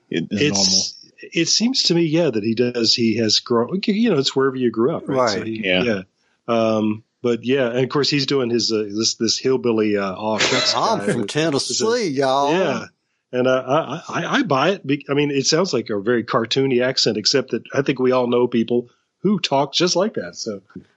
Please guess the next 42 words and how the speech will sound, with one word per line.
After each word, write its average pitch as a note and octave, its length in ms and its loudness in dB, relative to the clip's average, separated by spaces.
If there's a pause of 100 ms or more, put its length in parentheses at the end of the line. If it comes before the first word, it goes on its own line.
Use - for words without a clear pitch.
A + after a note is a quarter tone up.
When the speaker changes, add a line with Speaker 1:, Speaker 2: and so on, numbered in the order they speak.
(120)
Speaker 2:
members B2+ 320 2
of A#2+ 60 2
my C3 120 2
extended A2+ 460 2
family G2 340 -2
do. - 80 -4
Speaker 3:
Yeah, - 480 -2
we're C#3 260 0
from G#2 160 -4
Tennessee. D3 540 2
We're D#3+ 140 2
gonna A2+ 160 2
cook B2+ 280 2
with A2 120 -4
a G#2 40 -6
stick D3 320 0
of G2+ 120 -8
butter, E3 260 2
y'all. A#2+ 600 0 (260)
Speaker 2:
Yeah, C#3+ 220 2 (200)
stick - 340 0
of C3+ 60 0
butter. D#3+ 240 2 (1040)
Speaker 3:
Um, - 280 -4 (140)
well, F3 200 2
here's A3 360 0
one E3 300 0
thing D3 220 2
that B2+ 80 4
I A#2+ 220 2
actually A2 380 -2
did A#2 340 0
like G#2 280 -2
about F#2 380 0
this F#2+ 340 -2 (100)
was G#2+ 480 2 (340)
I, D3+ 480 -2 (200)
just D#3+ 340 0
like C#3 240 2
I B2 160 4
did A2+ 580 0
with G#2+ 560 2